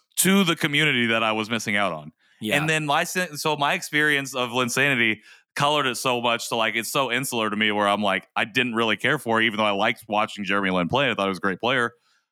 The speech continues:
Speaker 1: Um, and then to realize, holy shit, this, like, meant so much to so many people.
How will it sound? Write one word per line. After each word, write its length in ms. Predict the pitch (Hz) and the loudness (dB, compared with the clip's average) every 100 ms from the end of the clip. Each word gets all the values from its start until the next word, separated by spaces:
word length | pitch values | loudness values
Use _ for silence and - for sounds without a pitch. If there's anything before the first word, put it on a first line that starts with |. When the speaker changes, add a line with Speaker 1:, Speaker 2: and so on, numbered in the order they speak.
| _ - | _ -4
Speaker 1:
Um, 400 | 120 113 110 110 | -2 0 0 -2
and 120 | 135 | -2
then 140 | 143 139 | -2 -2
to 140 | 131 | -2
realize, 640 | 131 139 127 117 107 104 _ | 0 2 2 2 0 -4 _
holy 500 | - - 139 117 101 | -10 -4 0 2 0
shit, 380 | - 131 98 | 0 0 0
this, 180 | 110 123 | -2 0
like, 200 | 131 107 | 0 0
meant 240 | 110 101 - | 0 -2 -4
so 340 | - 120 123 | -4 -2 0
much 320 | 107 107 - | 0 0 -4
to 80 | 98 | -6
so 160 | 110 104 | -2 -2
many 160 | 92 | -2
people. 340 | 95 92 76 | -2 -2 -4